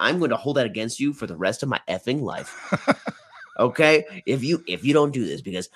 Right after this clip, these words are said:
Speaker 1: I am going to bet on the Chiefs to win this game. I have multiple Super Bowl bets on the Chiefs. I have multiple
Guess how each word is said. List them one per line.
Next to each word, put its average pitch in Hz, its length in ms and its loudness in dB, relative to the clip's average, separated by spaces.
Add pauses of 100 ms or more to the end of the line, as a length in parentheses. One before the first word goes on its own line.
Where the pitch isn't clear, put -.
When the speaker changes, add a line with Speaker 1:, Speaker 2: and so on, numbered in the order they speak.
(200)
Speaker 1:
I 117 180 2
am 156 200 4
going 110 420 0 (180)
to 135 140 6
bet 110 400 -4 (200)
on 113 160 2
the 117 80 0
Chiefs 117 300 -2
to 120 80 0
win 104 100 0
this 95 160 -4
game. 90 240 -2 (160)
I 160 100 6
have 170 320 2
multiple 110 340 -4
Super 170 360 0
Bowl 220 160 -4
bets 208 260 -4
on 208 60 -6
the 202 80 -4
Chiefs. 226 320 -12
I - 60 -12
have 90 200 -8
multiple 90 480 -6